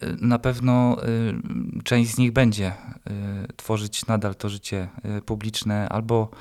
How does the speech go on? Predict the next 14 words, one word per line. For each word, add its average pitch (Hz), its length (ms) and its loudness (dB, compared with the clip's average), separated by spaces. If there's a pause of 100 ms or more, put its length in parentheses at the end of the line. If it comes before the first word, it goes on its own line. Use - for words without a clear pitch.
(440)
u 113 60 -6
władzy, 113 600 2
albo 110 400 0
poza 110 320 0
nią 110 220 2
jako 104 500 -2
opozycja 110 640 0 (460)
parlamentarna. 107 760 2 (560)
Ale 110 140 -2
też - 440 0
trzeba 117 240 2
pamiętać, 120 500 4
że 113 320 2 (960)
narodowcy 113 760 2